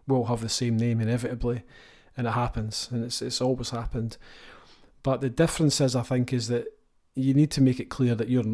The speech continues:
you're not that artist. So you could probably call yourself the Beatles if you wanted to. As long as you're not claiming to be the Beatles and you're not trying to claim ownership of their work or to try and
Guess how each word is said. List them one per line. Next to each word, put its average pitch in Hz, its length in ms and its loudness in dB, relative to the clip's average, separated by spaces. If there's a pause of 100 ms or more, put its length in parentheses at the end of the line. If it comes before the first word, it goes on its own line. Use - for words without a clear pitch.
(100)
you're 123 140 0
not 120 160 2
that 107 160 -2
artist. - 460 -12 (680)
So 135 220 0
you 123 180 0
could 127 180 -4
probably 170 300 4
call 135 220 4
yourself 123 320 0
the 113 80 -4
Beatles 110 420 -4
if 107 100 -10
you 117 80 0
wanted 117 280 -4
to. 107 160 -8 (560)
As 127 100 -2
long 180 300 10
as 165 100 8
you're 156 100 8
not 143 160 6
claiming 139 420 8
to 123 100 0
be 117 440 0
the 123 220 2
Beatles 110 520 -4
and 117 120 -2
you're 117 80 0
not 123 140 0
trying 127 180 -2
to 104 60 -6
claim 120 300 0
ownership 120 420 -2
of 117 60 -6
their 113 120 0
work - 440 -6 (340)
or 120 120 -2
to 120 60 -12
try 120 260 -2
and 110 240 0